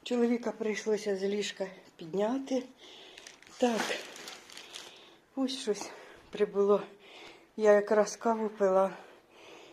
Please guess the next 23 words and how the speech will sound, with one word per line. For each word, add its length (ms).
і 120
мені 260
до 140
кави. 580
А 80
давай 340
допоможи 540
мені 220
поставити 760
телефон. 680
А, 200
це 80
ж 140
треба 220
було 340
камеру. 420
Ну, 180
я 80
пов-, 220
повернути 680
камеру 480
треба 300
якось. 580